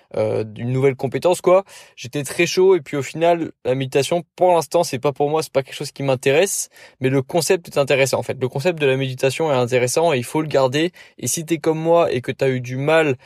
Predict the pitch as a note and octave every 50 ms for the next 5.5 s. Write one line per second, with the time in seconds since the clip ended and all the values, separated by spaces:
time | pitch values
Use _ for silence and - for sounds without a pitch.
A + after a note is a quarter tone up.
0 | - _ - - - - - C#3 C3 B2+ D3 C#3+ C#3 D#3 D3+ C#3+ - - C#3+ C#3+
1 | D3+ D#3 D#3+ D#3 C#3 B2 - - B2+ - - B2+ B2+ B2+ C#3 C3+ C#3 D3 D3+ D3+
2 | D#3 C#3+ B2 A#2+ B2 B2 - - C#3+ C#3+ C#3+ C#3 - - - - _ _ - -
3 | A#2 A2+ A#2 A2+ A2+ A2 A#2 - - C3 C#3 C#3+ D#3 D3 C3 B2+ C#3+ D#3 D3 -
4 | - D3+ D3 C#3+ B2+ C3 C3+ C3+ C#3 D3 D#3 D3 - - - - _ _ _ -
5 | B2 C#3 C3 - - - D3+ D#3 D#3+ D#3+